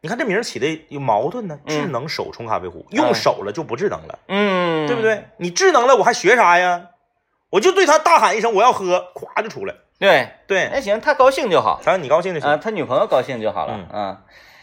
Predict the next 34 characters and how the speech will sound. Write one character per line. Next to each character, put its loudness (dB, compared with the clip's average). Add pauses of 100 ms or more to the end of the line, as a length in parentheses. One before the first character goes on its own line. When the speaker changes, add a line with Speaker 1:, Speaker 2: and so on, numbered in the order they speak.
(200)
Speaker 2:
呃， 2 (760)
呃， 0
德 4
行 0
留 2
言 4
说， -4 (380)
最 -4
近 -2
买 -4
了 0
一 -4
款 -2
运 -6
动 -4
鞋 -4 (100)
啊。 -6
Speaker 1:
嗯。 -6 (600)
Speaker 2:
这 -2
个 4
牌 -2
儿， 4 (420)
这 -4
个 2
牌 -4
儿 4
吧， 4
其 -6
他 4
都 0
不 -14
错， -4
就 -8
是 -8